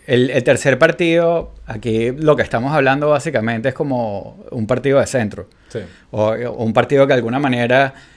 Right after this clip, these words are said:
Speaker 1: eh, pueda jalar lo mejor de los dos lados que creemos nosotros que está como hacia el centro.
Speaker 2: Lo
Speaker 1: Igual
Speaker 2: hablamos
Speaker 1: creo
Speaker 2: un po-,
Speaker 1: que
Speaker 2: lo
Speaker 1: hay
Speaker 2: hablamos
Speaker 1: unas,
Speaker 2: un poquito en el, en el
Speaker 1: ah, igual
Speaker 2: episodio
Speaker 1: creo
Speaker 2: de
Speaker 1: que
Speaker 2: Patreon.
Speaker 1: hay unas divisiones ideológicas que son, eh, como cruciales.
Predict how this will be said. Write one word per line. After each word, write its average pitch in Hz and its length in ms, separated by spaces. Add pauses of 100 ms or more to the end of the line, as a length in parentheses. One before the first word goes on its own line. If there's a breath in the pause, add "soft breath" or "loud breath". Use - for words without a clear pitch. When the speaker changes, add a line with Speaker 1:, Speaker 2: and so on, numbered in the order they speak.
(240 soft breath)
Speaker 1:
eh, 120 200
pueda 127 920
jalar 120 460
lo 139 200
mejor 117 420
de 131 140
los 120 120
dos 110 160
lados 131 340
que 131 340 (100)
creemos 110 480
nosotros 131 420
que 143 80
está 101 220
como 127 360
hacia 107 220
el 95 80
centro. 98 400 (480 loud breath)
Speaker 2:
Lo 135 100
Speaker 1:
Igual 131 280
Speaker 2:
hablamos 151 80
Speaker 1:
creo 170 120
Speaker 2:
un 170 40
po-, - 20
Speaker 1:
que 156 100
Speaker 2:
lo 131 60
Speaker 1:
hay 135 80
Speaker 2:
hablamos 170 240
Speaker 1:
unas, 170 80
Speaker 2:
un 165 60
poquito 160 320
en 160 80
el, 113 220
en 110 140
el 135 60
Speaker 1:
ah, 135 60
igual 139 240
Speaker 2:
episodio 120 120
Speaker 1:
creo - 120
Speaker 2:
de - 20
Speaker 1:
que 165 60
Speaker 2:
Patreon. 139 160
Speaker 1:
hay 147 80
unas 165 260
divisiones 139 640
ideológicas 131 600
que 135 80
son, 117 600 (640 soft breath)
eh, 117 760
como 117 280
cruciales. 110 540